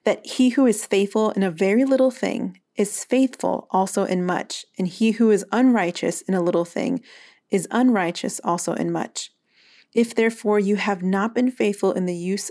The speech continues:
of unrighteous riches, who will entrust the true riches to you?" Luke sixteen eleven.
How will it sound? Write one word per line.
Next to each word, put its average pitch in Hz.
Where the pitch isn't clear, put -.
of 190
unrighteous 190
riches, -
who 285
will 214
entrust 196
the 180
true 269
riches -
to -
you?" -
Luke 196
sixteen -
eleven. 170